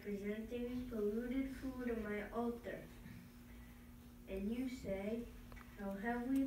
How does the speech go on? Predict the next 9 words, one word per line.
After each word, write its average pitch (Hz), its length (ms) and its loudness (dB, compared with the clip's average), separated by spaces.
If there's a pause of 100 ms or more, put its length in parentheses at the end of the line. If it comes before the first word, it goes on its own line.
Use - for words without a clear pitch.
(100)
polluted 277 580 4
you?" 185 200 0 (1080)
By 196 200 2 (180)
saying, 233 420 4
"The 202 160 0 (100)
table 233 380 2
of 208 280 2
Jehovah 208 600 0 (100)
is 196 240 -6